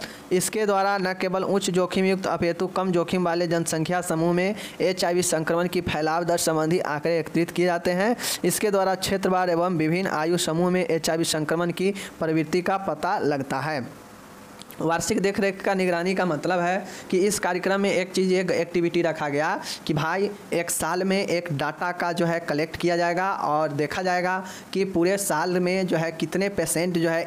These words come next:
एचआईवी से पीड़ित हुए, उसमें कितने जो है, कितने का एचआईवी से death हो गया, कितना जो है हाई risk में है, कितना अभी low risk में है। तो ये साल भर के data एकत्रित करने के बाद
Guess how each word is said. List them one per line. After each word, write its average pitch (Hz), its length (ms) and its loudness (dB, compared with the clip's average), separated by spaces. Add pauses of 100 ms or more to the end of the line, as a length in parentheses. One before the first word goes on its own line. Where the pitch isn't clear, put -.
(100)
एचआईवी 160 340 2
से 160 140 -2
पीड़ित 160 360 0
हुए, 180 240 2 (220)
उसमें 185 320 0
कितने 180 340 0
जो 180 140 0
है, 175 160 2
कितने 170 360 -2
का 175 140 -2
एचआईवी 160 400 0
से 160 140 -2
death 156 300 -2
हो 175 80 0
गया, 180 300 0 (240)
कितना 196 280 0
जो 196 120 2
है 190 180 4
हाई 156 320 -2
risk 180 320 2
में 175 100 2
है, 175 240 -2 (200)
कितना 202 340 2
अभी 185 200 2
low 170 240 4
risk 175 260 -2
में 175 120 2
है। 180 220 0 (220)
तो - 60 0
ये 233 80 4
साल 208 320 0
भर 190 200 2
के 196 180 0
data 156 360 -2
एकत्रित 190 460 -2
करने 175 320 0
के 185 140 0
बाद 160 260 0